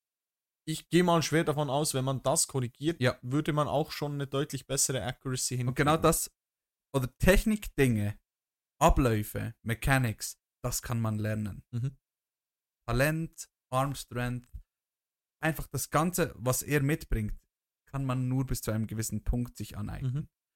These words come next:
Speaker 2: Deswegen, ich sehe bei ihm extrem viel Upside und für mich ist er deshalb auch der, der Fantasy Q B eins.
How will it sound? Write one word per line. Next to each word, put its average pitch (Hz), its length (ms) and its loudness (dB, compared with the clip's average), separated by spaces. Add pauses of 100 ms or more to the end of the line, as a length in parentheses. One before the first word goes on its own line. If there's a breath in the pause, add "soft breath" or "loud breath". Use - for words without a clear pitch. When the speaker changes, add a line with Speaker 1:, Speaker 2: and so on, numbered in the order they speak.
(200)
Speaker 2:
Deswegen, 175 520 0
ich 135 160 0
sehe 151 140 4
bei 139 100 6
ihm 139 180 2
extrem 143 680 0
viel 123 320 -4
Upside 120 560 -4 (500)
und 117 480 0 (580)
für 120 120 -4
mich 143 200 -2
ist 131 120 -6
er 123 60 -2
deshalb 120 380 -2
auch 113 260 -2
der, 104 260 -6 (100)
der 98 100 -8
Fantasy 123 520 -4
Q 113 240 -6
B 113 140 -4
eins. 127 540 -2